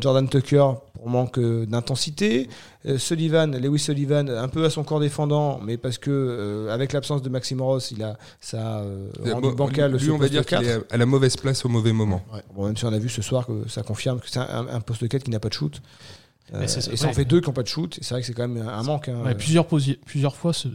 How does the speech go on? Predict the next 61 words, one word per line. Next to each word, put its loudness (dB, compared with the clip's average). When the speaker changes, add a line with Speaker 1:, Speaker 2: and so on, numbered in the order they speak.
Speaker 4:
ce -10
soir, -4
on 0
se -4
retrouvait -2
avec -4
un, -4
le -2
poste 0
quatre -4
en, -4
en 0
haut 2
de -2
la 4
raquette, 0
tout 0
seul, 2
et 0
ben 2
non. -2
Speaker 1:
Ouais, 2
Speaker 4:
Non, 2
Speaker 1:
mais 2
Speaker 4:
shoot -6
pas. -2
Speaker 2:
C'était -4
pas -2
le -2
jeu -2
à -4
faire. -8
Enfin, -6
je 0
Speaker 4:
Oui, 2
Speaker 2:
suis 6
Speaker 4:
oui, 4
Speaker 2:
en 4
Speaker 4:
oui, 0
Speaker 2:
deuxième 2
Speaker 4:
oui. -2
Speaker 2:
mi-temps. -2
Je, -2
moi, 2
je 0
reviens 0
là-dessus. -4
C'est, -6
c'est, -12
je -12
comprends -6
pas 0
qu'on -4
n'ait -2
pas -4
donné 2
des -6
consignes -6
pour -6
attaquer -10
Vautier. -6